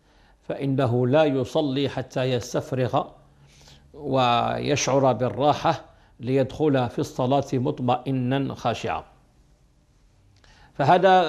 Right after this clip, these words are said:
هذه كلها خصال يتحقق بها، تتحقق بها المحافظة على،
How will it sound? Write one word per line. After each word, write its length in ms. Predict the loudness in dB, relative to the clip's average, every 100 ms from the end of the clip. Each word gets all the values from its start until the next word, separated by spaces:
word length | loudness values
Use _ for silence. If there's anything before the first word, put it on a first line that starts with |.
| 0 -2 0
هذه 360 | 0 0 -2
كلها 520 | -2 -4 -2 2 2
خصال 460 | 2 -2 0 0 0
يتحقق 640 | -4 -6 -6 -8 -6 -6 -4
بها، 500 | -4 0 0 -2 -10 -20 -20 -8
تتحقق 640 | -6 -2 -2 0 -2 -2
بها 440 | -4 0 2 0 -2
المحافظة 1080 | -4 -2 -4 -4 0 0 0 0 -2 -2 -4
على، 320 | -2 -4